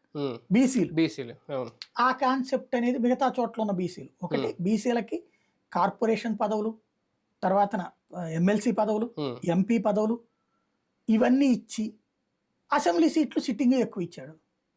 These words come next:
Speaker 1: హ్మ్.
Speaker 2: ఈ ప్లస్ డబ్బులు, బీసీ
Speaker 1: హ్మ్.
Speaker 2: నేస్తం,
Speaker 1: హ్మ్.
Speaker 2: ఈబీసీ నేస్తం కావచ్చు,
Speaker 1: హ్మ్.
Speaker 2: లేకపోతే బీసీలకు ఇచ్చినటువంటి పథకాలు కావచ్చు, ఆసరాలు ఇట్లాంటివన్నీ కూడా.
Speaker 1: హ్మ్.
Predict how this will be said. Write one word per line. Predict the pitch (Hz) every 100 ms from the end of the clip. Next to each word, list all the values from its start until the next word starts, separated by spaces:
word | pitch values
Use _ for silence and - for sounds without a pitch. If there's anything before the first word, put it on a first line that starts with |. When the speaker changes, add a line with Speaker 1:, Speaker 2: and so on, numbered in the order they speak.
| 151
Speaker 1:
హ్మ్. | 139 120 - _ _ - _ _ _
Speaker 2:
ఈ | 247 254 233
ప్లస్ | 233 269 294 - 508 -
డబ్బులు, | 180 214 208 339 349 - _ _ _ 185
బీసీ | 220 208
Speaker 1:
హ్మ్. | 190
Speaker 2:
నేస్తం, | 180 - -
Speaker 1:
హ్మ్. | 180 _ - 135 120 - _ _
Speaker 2:
ఈబీసీ | 208 202 196 175
నేస్తం | 165 - 170
కావచ్చు, | 160 151 156 - 175 _
Speaker 1:
హ్మ్. | 143 123 123 _
Speaker 2:
లేకపోతే | 202 208 180
బీసీలకు | 175 202 190 175
ఇచ్చినటువంటి | 160 185 170 170 165
పథకాలు | 165 160 170
కావచ్చు, | 151 156 160
ఆసరాలు | 156 160 156 156
ఇట్లాంటివన్నీ | 151 151 131 143 135
కూడా. | 139 143 _ _ 143
Speaker 1:
హ్మ్. | 131 123